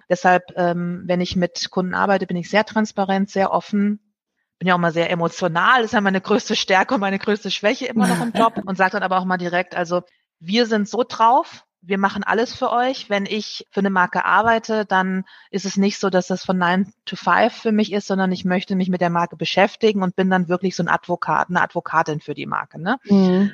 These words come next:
Speaker 1: Aber dafür wünschen wir uns halt ein partnerschaftliches Miteinander. Und da muss ich halt sagen, ich habe so ein mega Glück aktuell mit den Kundinnen auf Unternehmensseite und das sind auch große Konzerne, aber die sind so wertschätzend und die geben wirklich so ein tolles Feedback auch und sind so,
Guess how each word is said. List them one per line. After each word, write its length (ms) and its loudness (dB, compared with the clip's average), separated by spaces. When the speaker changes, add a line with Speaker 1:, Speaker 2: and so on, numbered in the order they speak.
Speaker 1:
Aber 220 2
dafür 360 2
wünschen 300 2
wir 80 2
uns 180 2
halt 200 2
ein 60 -6
partnerschaftliches 760 -4
Miteinander. 640 0
Und 80 -4
da 80 4
muss 160 2
ich 160 -2
halt 100 2
sagen, 180 2
ich 60 -2
habe 120 -4
so 240 2
ein 160 4
mega 260 4
Glück 320 -2
aktuell 600 -2
mit 120 -6
den 140 4
Kundinnen 720 0
auf 120 -4
Unternehmensseite 680 2
und 60 0
das 100 -2
sind 140 -6
auch 140 -4
große 280 -6
Konzerne, 640 0
aber 240 2
die 80 -2
sind 180 0
so 300 4
wertschätzend 800 -4
und 340 -4
die 80 -8
geben 440 0
wirklich 500 2
so 220 2
ein 80 2
tolles 360 2
Feedback 500 -2
auch 160 -2
und 160 -2
sind 160 -4
so, 320 2